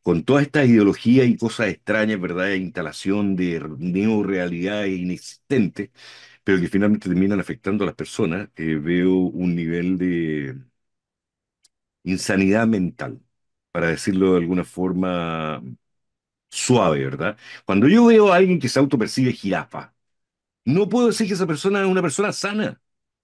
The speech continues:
Es una persona que evidentemente necesita tratamiento psiquiátrico, necesita la asistencia médica para poder resolver problemas graves que tiene dentro de su cabeza. Y esto lo podemos ir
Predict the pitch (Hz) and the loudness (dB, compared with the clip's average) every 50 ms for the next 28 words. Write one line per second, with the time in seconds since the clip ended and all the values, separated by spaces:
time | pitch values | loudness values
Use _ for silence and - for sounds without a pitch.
0 | _ _ _ _ _ _ - 101 147 196 190 170 165 135 - 185 196 196 165 170 | _ _ _ _ _ _ -4 -2 0 0 0 0 -2 -2 -2 -2 -4 -2 -2 -4
1 | 175 165 - 139 127 123 113 113 117 113 139 185 202 147 - 156 156 175 190 185 | -6 -6 -4 -4 -2 -2 -2 -2 -2 -2 -2 -4 -4 -6 -6 -4 -4 -4 -4 -4
2 | 190 190 185 160 160 143 139 160 147 - 135 139 139 - 156 - - 127 127 120 | -4 -4 -2 -2 -4 -4 -6 -8 -10 -6 -6 -6 -4 -6 -8 -8 -8 -10 -8 -6
3 | 131 120 117 120 120 120 - - 123 - - - - 208 165 - 110 76 - 71 | -4 -2 0 0 -2 -4 -6 -10 -14 -14 -10 -6 -6 -6 -6 -6 -10 -10 -10 -10
4 | 76 76 69 78 - 101 110 104 113 107 - _ - - - _ _ - 98 95 | -10 -10 -10 -8 -6 -4 -2 -2 -2 -4 -4 _ -20 -20 -20 _ _ -4 -2 -2
5 | - - 139 - - 139 135 - - - - - 101 107 123 170 220 233 226 175 | -2 -4 -4 2 2 2 2 4 2 0 0 2 4 6 8 8 8 8 8 6
6 | 123 101 87 113 107 107 98 90 87 - 85 85 85 87 107 139 135 117 - - | 6 4 2 0 0 0 0 -2 -2 -2 -2 -2 0 0 -2 -2 -4 -8 -8 -8
7 | 76 71 65 65 90 110 143 - - 104 92 87 82 98 123 131 104 73 80 98 | -10 -10 -6 -4 -4 -4 -4 -4 -4 -4 -4 -2 -2 -2 -2 -2 -2 -4 -4 -4
8 | 110 131 143 131 - 95 90 101 110 120 113 110 127 120 131 - - 87 87 107 | -2 -4 -4 -4 -6 -8 -6 -6 -6 -4 -4 -4 -6 -6 -8 -8 -8 -8 -8 -8
9 | 156 175 - - - _ _ _ - - - - - - - - _ _ - 104 | -8 -10 -12 -14 -18 _ _ _ -20 -20 -20 -20 -20 -20 -20 -20 _ _ 2 4
10 | 123 135 151 147 - 175 151 117 117 123 135 135 127 110 120 131 135 131 | 4 4 4 4 4 4 6 6 6 6 6 6 6 4 6 4 4 2